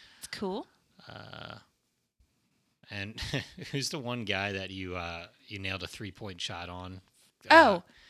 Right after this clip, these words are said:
Speaker 1: Oh, uh, so his name is Krampus.
Speaker 2: Brendan Fletcher plays
Speaker 1: Yes.
Speaker 2: Krampus.
Speaker 1: So, guys, I don't know if we have any Goosebumps, uh, fans up in this house.
Speaker 2: Up in this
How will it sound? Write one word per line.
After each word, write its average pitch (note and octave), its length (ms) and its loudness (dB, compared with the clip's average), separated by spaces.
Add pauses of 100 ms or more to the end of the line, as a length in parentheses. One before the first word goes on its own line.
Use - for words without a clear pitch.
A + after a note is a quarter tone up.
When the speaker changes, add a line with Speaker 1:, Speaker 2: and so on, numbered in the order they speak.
(120)
Speaker 1:
Oh, C4 40 12
uh, B3 240 12
so B3+ 240 8
his C4+ 320 8
name A#3+ 240 8
is G3+ 200 8
Krampus. - 1000 4
Speaker 2:
Brendan A#2 340 2
Fletcher G2+ 500 0
plays G#3 140 -2
Speaker 1:
Yes. - 440 6
Speaker 2:
Krampus. - 720 -4
Speaker 1:
So, A3+ 440 4
guys, C4+ 540 4 (580)
I A#3+ 100 8
don't C#4+ 220 4
know B3 220 10
if - 120 -4
we B3+ 140 2
have A#3+ 180 6
any G3+ 480 4
Goosebumps, F3+ 880 4
uh, E3 280 4
fans E3+ 680 0 (140)
up F#3 160 -4
in E3+ 100 -6
this E3 380 -2
house. - 640 -2
Speaker 2:
Up G#2 160 -12
in G2 100 -10
this F#2 220 -2